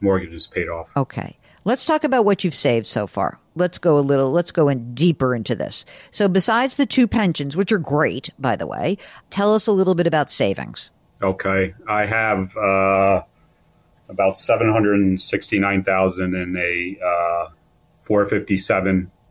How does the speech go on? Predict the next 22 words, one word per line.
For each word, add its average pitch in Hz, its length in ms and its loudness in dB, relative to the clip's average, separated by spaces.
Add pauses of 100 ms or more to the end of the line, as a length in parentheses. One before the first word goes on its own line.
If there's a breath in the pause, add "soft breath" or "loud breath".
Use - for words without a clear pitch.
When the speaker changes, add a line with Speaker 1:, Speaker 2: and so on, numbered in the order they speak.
(220)
Speaker 1:
About 95 480 0 (280)
one 101 320 2
fifty 98 440 0
is 92 140 -2
Roth. 95 640 0 (600)
My 92 120 -2
wife 95 380 0
has 92 440 -2
about, 90 480 -2 (240)
uh, 85 480 -2
five 92 840 -2
twenty-five 90 720 -2
in 85 80 -8
a 82 40 -12
Fidelity, 90 760 0 (420)
mostly 92 520 -2
pre-tax. 92 880 -4 (340)
I 95 200 -2
have 98 600 -4
in, 101 640 -2
uh, 90 180 -6
Vanguard, 95 880 0